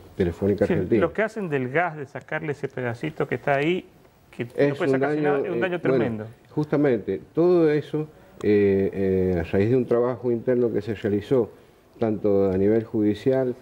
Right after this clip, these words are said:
Speaker 1: y, y policial, se estableció de que estaban causando muchos daños económicos, tanto, eh, a las personas a las que le pueden sustraer algo de alguna cañería, ¿sí? como a las insta-, a los productores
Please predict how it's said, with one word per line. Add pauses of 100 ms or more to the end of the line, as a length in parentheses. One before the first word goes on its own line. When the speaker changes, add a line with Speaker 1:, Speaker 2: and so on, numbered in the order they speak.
(280)
Speaker 1:
y, (120)
y
policial, (400)
se
estableció
de
que
estaban
causando
muchos
daños
económicos, (500)
tanto,
eh,
a
las
personas
a
las
que
le
pueden
sustraer
algo
de
alguna
cañería,
¿sí? (440)
como
a
las
insta-,
a
los
productores